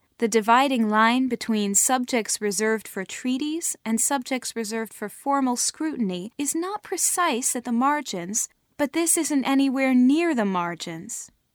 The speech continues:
Historically, major arms control agreements that bind the U S have almost invariably been reached through treaty.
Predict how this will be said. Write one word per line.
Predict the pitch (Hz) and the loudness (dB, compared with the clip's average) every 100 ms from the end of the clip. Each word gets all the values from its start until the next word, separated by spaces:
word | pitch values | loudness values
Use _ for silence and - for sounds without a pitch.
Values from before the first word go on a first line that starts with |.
| _ | _
Historically, | 208 208 - 254 320 262 185 175 180 - - | -2 -2 0 0 0 -2 -4 -6 -8 -10 -2
major | 208 247 269 294 - | 2 2 2 0 2
arms | 247 262 285 | 4 4 2
control | - 240 - 214 196 | 2 2 2 0 0
agreements | 190 208 202 202 226 - | -2 -2 0 0 -2 -4
that | 214 185 | -4 -2
bind | 190 208 240 247 | 0 2 4 2
the | 240 | 0
U | 214 233 226 | -2 0 2
S | 233 277 - - | 2 2 -2 -6
have | - 226 - | -10 -8 -2
almost | 247 285 302 302 - | 2 2 0 -2 -2
invariably | 285 269 254 277 277 240 202 208 202 | 0 0 0 0 2 2 2 2 0
been | 196 220 233 | 2 2 2
reached | 226 262 226 - - _ | 0 -2 -4 -6 -12 _
through | - - 233 226 | -18 -2 0 0
treaty. | - - 233 196 160 160 | -4 -2 -2 -2 -6 -10